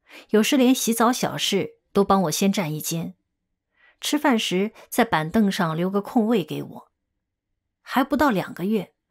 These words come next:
怎么就如此凶恶攻击呢？当天晚上，我躺在小床上，看到天窗外繁星满天。第一天想到，也许是上帝给我讯息，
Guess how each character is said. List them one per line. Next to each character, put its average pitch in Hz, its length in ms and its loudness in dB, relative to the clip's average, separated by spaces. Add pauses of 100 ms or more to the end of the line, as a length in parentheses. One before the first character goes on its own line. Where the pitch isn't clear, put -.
(240)
怎 233 160 4
么 262 80 6
就 285 180 4
如 226 220 2
此 190 180 0
凶 240 280 2
恶 220 120 4
攻 233 300 4
击 226 220 0
呢？ 202 200 -4 (1300)
当 185 140 0
天 180 180 0
晚 143 160 -4
上， - 360 -8 (320)
我 233 100 2
躺 247 200 -2
在 214 140 0
小 - 240 -6
床 156 260 -4
上， 180 280 -6 (400)
看 277 200 2
到 247 120 4
天 254 260 2
窗 254 320 2
外 165 400 -2
繁 175 260 0
星 220 220 2
满 175 240 -4
天。 190 340 -8 (840)
第 285 160 4
一 285 60 4
天 285 200 4
想 156 240 0
到， 165 340 -4 (340)
也 254 180 4
许 254 160 2
是 226 160 0
上 226 320 2
帝 214 180 0
给 185 160 2
我 190 140 2
讯 185 300 0
息， 196 360 -6